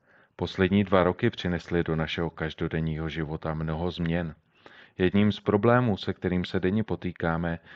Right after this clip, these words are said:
je náročná práce na dálku na různých platformách. To zvyšuje riziko některých hrozeb, jako jsou šifrovací viry,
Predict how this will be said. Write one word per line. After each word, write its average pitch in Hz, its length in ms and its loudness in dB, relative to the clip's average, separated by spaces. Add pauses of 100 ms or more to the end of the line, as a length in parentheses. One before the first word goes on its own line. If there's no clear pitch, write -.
(160)
je 127 100 2
náročná 120 560 2
práce 80 420 -2
na 78 120 -2
dálku 80 360 -4
na 78 160 -2
různých 80 420 -8
platformách. 82 720 -4 (640)
To 127 120 0
zvyšuje 139 480 2
riziko 101 400 0
některých 82 500 -4
hrozeb, 90 440 -2
jako 82 240 -6
jsou 80 240 -8
šifrovací 92 720 -6
viry, 92 340 -4